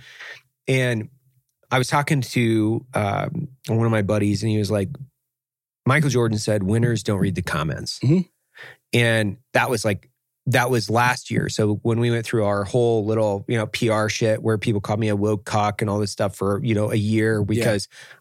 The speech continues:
Speaker 1: I simply just said I didn't sponsor
Speaker 2: Yeah.
Speaker 1: someone.
Speaker 2: Yeah.
Speaker 1: Like, which was just
Speaker 2: It
Speaker 1: a,
Speaker 2: wouldn't
Speaker 1: a
Speaker 2: have mattered
Speaker 1: factual,
Speaker 2: what you said.
Speaker 1: it wouldn't have mattered.
Speaker 2: You
Speaker 1: It
Speaker 2: could have
Speaker 1: didn't
Speaker 2: said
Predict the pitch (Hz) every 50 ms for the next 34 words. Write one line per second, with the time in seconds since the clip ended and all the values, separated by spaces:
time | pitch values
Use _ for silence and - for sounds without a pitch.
0 | _ - 110 120 104 98 113 113 - - - - - - 143 135 120 131 131 120
1 | 104 117 113 - - 120 110 107 104 95 95 95 98 98 - - - - - 104
2 | 101 104 110 113 113 - 160 160 160 151 139 - - - 160 160 165 170 175 175
3 | 160 - _ - 139 139 113 98 - _ _ _ _ _ _ _ 110 110 107 -
4 | 131 131 - - 139 123 - - 156 - 202 220 226 214 285 330 311 262 220 185
5 | 175 185 185 185 160 151 180 185 190 185 165 165 139 - 139 151 139 127 170 185
6 | 165 196 202 220 208 190 170 151 143 143 143 143 139 196 - 254 233 190 123 120
7 | -